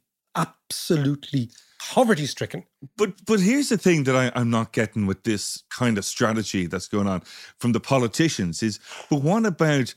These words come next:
Speaker 2: your average Joe, your average Billy? You know,
Speaker 1: The average
Speaker 2: he
Speaker 1: Billy.
Speaker 2: doesn't, he, average Billy doesn't want to be poor, surely.
Speaker 1: The average
Speaker 2: And
Speaker 1: Billy, of course, the average Billy doesn't want to be
Speaker 2: so
Speaker 1: poor.
Speaker 2: there was
Speaker 1: They
Speaker 2: so
Speaker 1: wanna go to Alicante like everyone else. The whole world wants to go to Alicante.
Speaker 2: <laughs> Exactly.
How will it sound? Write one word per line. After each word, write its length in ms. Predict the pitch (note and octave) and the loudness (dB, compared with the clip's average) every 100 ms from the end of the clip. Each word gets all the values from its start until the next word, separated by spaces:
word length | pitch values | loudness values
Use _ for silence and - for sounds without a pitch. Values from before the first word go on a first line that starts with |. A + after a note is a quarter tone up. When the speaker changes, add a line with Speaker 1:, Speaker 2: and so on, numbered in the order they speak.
| _ - | _ -2
Speaker 2:
your 180 | B2+ - | -2 0
average 480 | B2 G#2+ F#2+ - - | -2 -2 -4 -6 -2
Joe, 380 | D3 F#3 G2+ - | 2 2 0 -2
your 160 | A#2+ D#3 | 0 2
average 360 | D3+ B2 - | 2 -2 -2
Billy? 240 | A2+ B2+ A#2+ - _ _ _ _ - | 0 0 -2 -8 _ _ _ _ 0
You 120 | F3 | 4
know, 220 | E3 B2 - _ _ - | 4 2 0 _ _ -14
Speaker 1:
The 440 | F#3+ - - E3+ - | -12 -10 -4 -2 2
average 320 | G#3+ A#3 G3 | 4 4 4
Speaker 2:
he 100 | A3 | 4
Speaker 1:
Billy. 220 | E3+ A3 | 6 6
Speaker 2:
doesn't, 160 | C#3 - | 4 2
he, 440 | F#3 E4+ D4 E3 C#3 - | 2 2 0 -6 -8 -6
average 380 | A#3+ A#3 F3 - | -2 0 -2 0
Billy 240 | F#3+ G#3 | 2 2
doesn't 380 | C3+ C3+ F3 D3+ | 0 2 4 4
want 200 | C3 G3+ | 2 0
to 40 | F#3 | 0
be 160 | C3 | -2
poor, 380 | G2+ - A2 F#2 | -2 0 2 2
surely. 600 | - - C3 B2 G2 B2 - | -2 0 2 4 2 0 -2
Speaker 1:
The 80 | E4 | -2
average 260 | - C4 | 2 2
Speaker 2:
And 180 | G#3+ C4 | 4 2
Speaker 1:
Billy, 100 | A#3+ | 2
of 60 | A#3+ | 2
course, 180 | G4+ C4+ | 2 4
the 120 | G#4 | 4
average 280 | - A#3 F3+ | 4 0 2
Billy 160 | G3 | 2
doesn't 220 | D#3 E3 F#3 | 4 4 4
want 140 | F3 | 4
to 60 | D#3 | 2
be 40 | |
Speaker 2:
so 140 | A#2+ D#3+ | 4 6
Speaker 1:
poor. 180 | C#3 C3 | 6 4
Speaker 2:
there 100 | A#3 | 2
was 80 | A3+ | 4
Speaker 1:
They 60 | |
Speaker 2:
so 60 | F4 | 6
Speaker 1:
wanna 140 | F4+ D#4 | 4 4
go 120 | D4 | 4
to 100 | C4 | 4
Alicante 560 | A3+ B3 - A3+ A#3+ A3 | 4 2 2 0 2 2
like 160 | A3 | 2
everyone 340 | B3 C4 C4 C#4 | 2 2 4 4
else. 320 | E4+ - - | 4 0 2
The 80 | C4 | 4
whole 200 | E4+ D4+ | 4 4
world 280 | D#4+ E4 | 4 4
wants 160 | D#4 B3+ | 4 4
to 60 | C4+ | 4
go 80 | |
to 60 | B3 | 4
Alicante. 640 | A3 G3 F#3+ G3+ E3 A2+ | 4 4 2 0 -2 -6
Speaker 2:
<laughs> 20 | E3+ | -6
Exactly. 600 | - A#3+ - C#4 - | -6 -4 -2 -4 -6